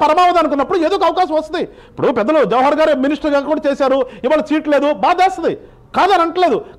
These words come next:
కానీ ఆయనకి ఆ పరిధి కొంతకాలం ప్రజాసేవ చేశాడు, ఎక్కడికి పోద్ది అది? ఎక్కడికి పోదు కదా. ప్రజా, ప్రజా, ప్రజాసేవ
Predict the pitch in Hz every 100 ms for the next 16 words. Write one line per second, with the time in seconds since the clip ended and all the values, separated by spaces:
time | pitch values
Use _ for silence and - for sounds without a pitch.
0 | - - 330 370 370 370 - - - 190
1 | 330 339 - 220 302 - 359 392 381 -
2 | - - _ _ 233 294 320 262 339 381
3 | - 294 381 381 370 359 392 415 381 269
4 | - - - 247 320 254 285 339 269 247
5 | 392 - - - - - - - - 254
6 | 370 320 330 370 359 370 311 - 247 349
7 | 359 214 302 359 - - 226 320 339 330